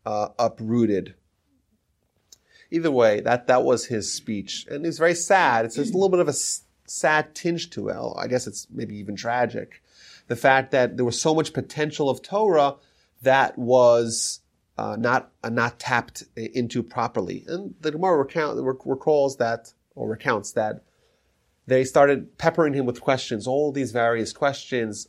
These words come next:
about specifically the most complicated laws, laws of purity and impurity. And in the midst of answering one question, they see, they asked him about a particular, uh, item. He said, "It's tahor, it's pure."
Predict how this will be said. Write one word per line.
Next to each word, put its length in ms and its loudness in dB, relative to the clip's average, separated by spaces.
about 320 0
specifically 680 -4
the 100 -4
most 240 -6
complicated 520 -4
laws, 320 2
laws 200 2
of 120 -12
purity 300 -4
and 60 -6
impurity. 600 -4
And 500 0
in 160 2
the 80 6
midst 460 6
of 120 4
answering 680 2
one 280 2
question, 920 2
they 180 -2
see, 360 -8
they 120 -4
asked 260 4
him 80 0
about 180 6
a 40 0
particular, 640 0
uh, 260 -6
item. 560 8
He 80 -4
said, 220 6
"It's 200 4
tahor, 640 8
it's 160 -4
pure." 560 0